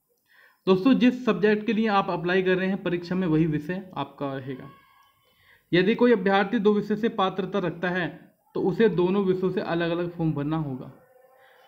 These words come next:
एग्जाम अलग अलग दिन होगा सभी विषयों का, ठीक है।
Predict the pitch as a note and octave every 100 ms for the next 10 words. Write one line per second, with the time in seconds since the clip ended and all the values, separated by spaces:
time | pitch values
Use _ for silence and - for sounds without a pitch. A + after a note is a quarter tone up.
0 | _ _ E3+ E3 G#3 G#3+ F#3 F#3 F#3 G3+
1 | G3 F3+ F3+ F#3 G#3+ A3 - _ F3 D#3+
2 | D#3 C#3 C3+ - C#3 _ _ _ _ _
3 | _ _ _ _ _ - F#3 G3+ D#3+